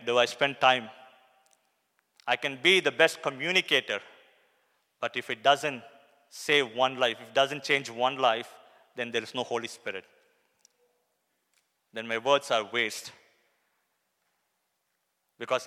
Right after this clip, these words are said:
God tests your heart. இருதயங்களை சோதிக்கு-, சோதித்துக்கிற தேவனுக்கு ஸ்தோத்திரம். இருதயங்களை சோதித்து பார்க்கிற தேவனுக்கு ஸ்தோத்திரம். ஒன்று தெசலோனியர் இரண்டு ஐந்து.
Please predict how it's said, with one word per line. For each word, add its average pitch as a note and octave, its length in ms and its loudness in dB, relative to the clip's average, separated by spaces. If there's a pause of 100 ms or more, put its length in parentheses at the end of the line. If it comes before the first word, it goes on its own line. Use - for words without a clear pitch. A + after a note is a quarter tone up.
God C3 460 0 (340)
tests B2+ 500 -8
your B2 320 0 (800)
heart. A2 220 2
இருதயங்களை D#3 920 6 (640)
சோதிக்கு-, F#3 720 2
சோதித்துக்கிற D#3+ 880 0 (400)
தேவனுக்கு C3 600 -6 (140)
ஸ்தோத்திரம். A2+ 480 -8
இருதயங்களை C#3+ 540 -6
சோதித்து C#3+ 360 -8
பார்க்கிற B2 380 -2
தேவனுக்கு B2 640 -6 (460)
ஸ்தோத்திரம். A2 360 -2
ஒன்று B2+ 220 -4
தெசலோனியர் A2+ 680 -6 (200)
இரண்டு A#2 340 -4
ஐந்து. G2+ 400 -8